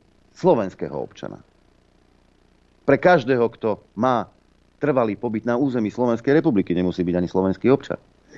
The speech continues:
Ale žije v tomto priestore, platí dane. Vytvára hodnoty, čo vy nevytvárate, ba práve naopak.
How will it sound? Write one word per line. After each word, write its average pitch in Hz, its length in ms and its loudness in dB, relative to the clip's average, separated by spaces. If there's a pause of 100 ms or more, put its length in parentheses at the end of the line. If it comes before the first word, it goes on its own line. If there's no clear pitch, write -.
(120)
Ale 110 240 6
žije 151 320 6
v - 80 -8
tomto 95 160 -2
priestore, 127 400 2
platí 143 400 4
dane. 180 320 2 (800)
Vytvára 156 560 4
hodnoty, 190 480 -2 (720)
čo 151 160 0
vy 123 400 -2
nevytvárate, 117 640 0 (160)
ba 104 80 -4
práve 104 320 -2
naopak. 143 400 -2